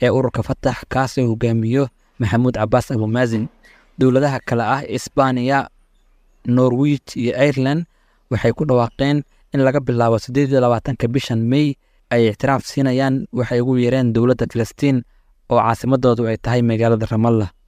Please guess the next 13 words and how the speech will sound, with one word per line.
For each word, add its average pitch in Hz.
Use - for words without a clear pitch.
Ra-iisul 120
wasaarayaasha 120
dowladahan 123
ayaa 120
bayaano 120
ay 135
soo -
saareen 127
waxay 110
ku 120
sheegeen 127
in 135
ictiraafkaas 120